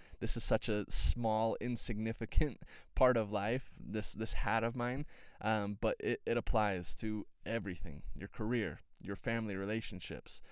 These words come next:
uh, your friend rela-, like, your relationships with your friends, um, your,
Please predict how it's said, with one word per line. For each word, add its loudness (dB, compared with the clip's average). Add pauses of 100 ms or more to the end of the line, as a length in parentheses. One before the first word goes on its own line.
(300)
uh, -6
your -4
friend -4
rela-, -4
like, -8 (140)
your -8
relationships -2
with -6
your -4
friends, -2 (120)
um, -8 (840)
your, 4